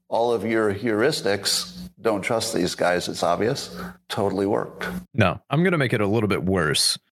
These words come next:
Speaker 2: I'm gonna take out the "I didn't trust the government, I don't trust companies" part that he was talking about there, and let's make it a little bit more painful for him.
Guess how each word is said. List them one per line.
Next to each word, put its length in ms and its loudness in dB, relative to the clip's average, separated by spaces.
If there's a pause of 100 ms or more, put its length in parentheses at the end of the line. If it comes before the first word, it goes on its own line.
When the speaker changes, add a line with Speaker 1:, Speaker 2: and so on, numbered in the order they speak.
(160)
Speaker 2:
I'm 120 2
gonna 160 2
take 280 0
out 280 0
the 480 2
"I 120 2
didn't 200 2
trust 260 0
the 60 2
government, 360 2
I 120 2
don't 160 2
trust 240 0
companies" 460 0
part 340 0
that 140 0
he 100 4
was 160 2
talking 280 0
about 220 0
there, 220 0 (220)
and 340 2
let's 240 -2
make 180 2
it 60 0
a 60 2
little 340 2
bit 120 0
more 140 2
painful 500 0
for 260 0
him. 180 -2